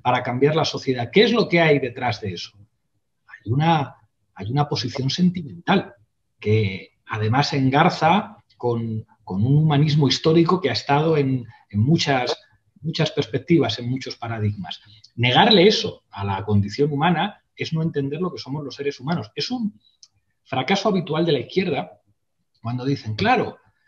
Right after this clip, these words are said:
pero si podemos hacer una fotografía sobre la estructura de clases,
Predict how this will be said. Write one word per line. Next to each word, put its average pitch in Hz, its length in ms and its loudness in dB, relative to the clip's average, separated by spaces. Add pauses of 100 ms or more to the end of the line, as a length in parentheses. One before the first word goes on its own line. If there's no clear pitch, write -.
(120)
pero 120 200 -8
si 127 320 -8
podemos 196 420 -2
hacer 180 220 -2
una 165 180 -2
fotografía 135 760 -4 (300)
sobre 120 340 -10
la 123 100 -6
estructura 147 500 -4
de 156 120 0
clases, 185 520 -2